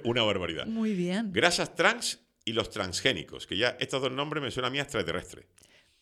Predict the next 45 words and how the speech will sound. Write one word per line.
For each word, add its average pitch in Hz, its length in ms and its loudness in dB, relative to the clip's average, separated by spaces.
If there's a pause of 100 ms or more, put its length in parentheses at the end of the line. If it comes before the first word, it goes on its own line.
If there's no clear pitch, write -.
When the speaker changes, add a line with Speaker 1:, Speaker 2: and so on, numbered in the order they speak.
(160)
Speaker 2:
Pero 190 220 2
los 160 200 -4
has 165 140 -8
escuchado. 185 640 -6
Speaker 1:
Hombre, 98 520 0
y 87 80 -8
tanto. 98 360 -8 (180)
Pero 95 140 -4
no 127 100 -6
me 180 100 -6
he - 20 -8
preocupado, 151 380 -4
así - 140 -6
que 135 120 -4
vamos 143 200 -2
a 139 40 -4
empezar. 127 420 -8 (420)
Que, 104 520 0
eh, - 80 -6
lo 120 100 2
básico, 104 380 -2
lo 92 80 -2
primero, 110 420 -4
¿las 95 180 -4
grasas 147 280 -4
trans 151 200 -2
y 135 60 -4
los 123 100 -2
transgénicos 117 920 -4
tienen 123 180 -4
algo 117 160 -2
que 110 120 -6
ver 107 120 -2
entre 98 180 -4
sí? 165 200 -4
¿Son 131 160 -2
lo 110 80 2
mismo? 170 280 -6
O, 104 520 -2
o - 60 -12
explícanos 135 420 -4
qué 98 260 -2
estas 90 300 -8
dos 80 100 -8
cositas. 78 400 -12